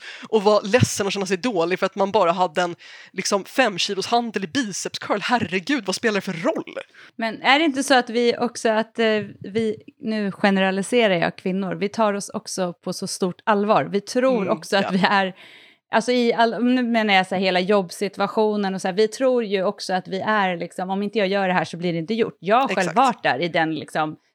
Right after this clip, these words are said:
Speaker 2: mindsetet att så här, "Jag måste göra det här, jag är ju så viktig i det här", och sen så skulle man egentligen vara utbytbar. Och jag tänker lite att så här, det är det som, det mindsetet har hängt med hela tiden, att man liksom inte riktigt kan se sig själv i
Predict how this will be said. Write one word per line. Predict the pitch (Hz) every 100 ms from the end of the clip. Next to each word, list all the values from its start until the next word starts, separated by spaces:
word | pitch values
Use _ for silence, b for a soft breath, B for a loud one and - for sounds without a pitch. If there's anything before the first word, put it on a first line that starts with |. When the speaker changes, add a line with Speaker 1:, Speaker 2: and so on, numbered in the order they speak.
| _
Speaker 2:
mindsetet | 196 254 233 185 - 90 - - 165
att | 175
så | -
här, | 156 - b b b
"Jag | 180 214 214
måste | 214 - 208
göra | 202
det | 185
här, | 180 180
jag | 180
är | 196
ju |
så | 190
viktig | 196 196 -
i | 190
det |
här", | 185 160
och | 160
sen | 190 190
så | 202
skulle | - 190 185
man | 175 175
egentligen | 190 185 175
vara | 160 185
utbytbar. | 175 190 185 208 - B B B
Och | 214
jag | 226
tänker | 262 247 247
lite | 254 240 254
att | 254
så | -
här, | 196 175 170 - b b -
det |
är | 220
det | 185 254 247 233
som, | 220 190 185 147 - 185
det | 240
mindsetet | 254 226 202 202 202 208
har | 202 202
hängt | 208 214
med | 247 381 269
hela | 170 135
tiden, | - 143 160
att | 175 196
man | 208 202
liksom | 196 214 202
inte | 220 214 214
riktigt | 214 - 180 -
kan | 190
se | 185 240 226
sig | 220 208 190
själv | - 170 170 165
i | 170 -